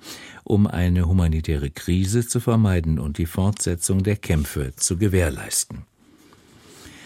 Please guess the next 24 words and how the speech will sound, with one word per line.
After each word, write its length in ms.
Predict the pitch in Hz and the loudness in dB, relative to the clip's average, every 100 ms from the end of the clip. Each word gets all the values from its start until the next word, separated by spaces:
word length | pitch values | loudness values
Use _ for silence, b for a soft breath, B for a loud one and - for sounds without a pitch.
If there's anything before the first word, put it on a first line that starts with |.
| B B B B B | B B B B B
Aus 200 | 123 - | 0 4
der 160 | 135 | 4
F 100 | 165 | 4
D 120 | - 147 | 4 4
P 260 | 190 151 | 6 4
kommt 340 | - 101 92 101 | 4 2 2 2
weiter 260 | 104 117 | 2 2
Kritik 440 | 101 107 101 147 135 | 0 -2 -2 0 0
an 100 | 101 | 2
den 220 | 95 87 | 0 0
Plänen 580 | - 92 110 120 117 113 | 0 2 4 4 2 0
für 240 | - 98 | 0 0
die 80 | 95 | 0
Kindergrundsicherung. 1200 | - 117 101 92 113 156 - 82 80 58 53 - - B B B B | 0 2 2 2 0 0 0 -2 -4 -4 -8 -12 -18 B B B B
Der 140 | - 92 | 0 2
Vorsitzende 920 | - 107 98 113 113 127 120 123 123 | 4 4 4 2 2 4 4 4 2
der 200 | 101 78 | 2 0
F-D-P-Fraktion 920 | 90 92 - 113 - 90 - 104 95 | -2 -2 0 -2 -2 -4 -2 0 0
im 200 | 73 78 | 0 0
Bundestag, 760 | 87 117 104 80 - 76 76 - | 2 2 2 -2 -2 -2 -4 -2
Dürr, 300 | 82 107 120 | 2 4 2
sagte 380 | 98 87 - 87 | 2 0 -2 -2
im 160 | 90 | -2
Deutschlandfunk, 760 | 80 73 - 90 90 - 143 | -2 -6 -4 0 0 2 0